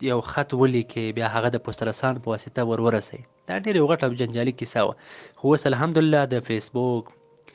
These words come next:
واتساپ، یوټیوب، ټیک ټاک، دا ټول هغه وسیلې دي چې موږ یې باید په نیکه ډول سره استعمال کړو. په داسې ډول استعمال کړو چې موږ ته ګټه ورسوي. هر کله چې پوه شو چې دغه تا ته تاوان رسوي، ته د هغې څخه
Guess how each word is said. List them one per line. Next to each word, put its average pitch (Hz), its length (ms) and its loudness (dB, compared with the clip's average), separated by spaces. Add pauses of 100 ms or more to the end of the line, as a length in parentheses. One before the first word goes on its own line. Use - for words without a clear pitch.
(580)
واتساپ، 131 600 2 (520)
یوټیوب، 135 560 0 (160)
ټیک 123 220 -4
ټاک، 147 220 2 (180)
دا 139 140 2
ټول 156 140 0
هغه 135 240 -2
وسیلې 135 240 -4
دي 131 120 -10
چې - 100 -10
موږ 135 180 -4
یې 113 120 -4
باید 127 180 0 (800)
په 135 60 -6 (100)
نیکه 208 240 4 (580)
ډول 131 240 2
سره 117 260 -4
استعمال 104 460 -6
کړو. 113 160 -12 (360)
په 143 60 -6
داسې 185 180 0 (100)
ډول 190 160 6
استعمال 165 360 0
کړو 135 180 -6
چې 135 120 -4
موږ 151 160 -4
ته 127 140 -4
ګټه 170 200 0
ورسوي. 104 380 -6 (600)
هر 262 140 2 (100)
کله 180 140 6
چې - 180 -2
پوه 156 140 4
شو 139 80 -4
چې 123 200 -2
دغه 123 120 2
تا 120 140 0
ته 104 300 -2
تاوان 165 360 2
رسوي، 139 220 -2 (200)
ته - 100 -6
د 131 40 -2
هغې 123 260 0
څخه - 180 -8